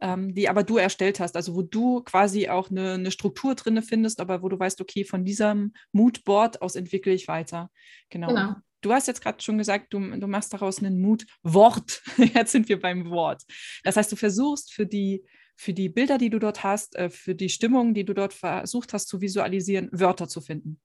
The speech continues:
Speaker 2: Genau.
Speaker 1: Hm, okay. Ähm, finden sich die Wörter dann auch auf dem fertigen Bild, auf dem fertigen Design wieder oder eher nicht?
Speaker 2: Es ist, ja, ko-, es kommt auf den Kunden drauf an, sag ich jetzt mal.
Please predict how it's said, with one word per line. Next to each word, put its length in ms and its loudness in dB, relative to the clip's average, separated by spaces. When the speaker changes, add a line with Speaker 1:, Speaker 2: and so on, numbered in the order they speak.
Speaker 2:
Genau. 420 2
Speaker 1:
Hm, 160 -4
okay. 400 -6
Ähm, 480 0
finden 340 0
sich 200 -6
die 120 -4
Wörter 260 -2
dann 160 -4
auch 200 -6
auf 160 -8
dem 160 -6
fertigen 720 -6
Bild, 500 -2
auf 140 -10
dem 140 -6
fertigen 420 -8
Design 340 -4
wieder 240 0
oder 180 -2
eher 200 0
nicht? 320 -6
Speaker 2:
Es 260 0
ist, 340 -4
ja, 480 4
ko-, 80 -2
es 160 -4
kommt 180 2
auf 100 2
den 120 -2
Kunden 280 0
drauf 200 -2
an, 180 -2
sag 120 -2
ich 60 0
jetzt 160 -6
mal. 220 4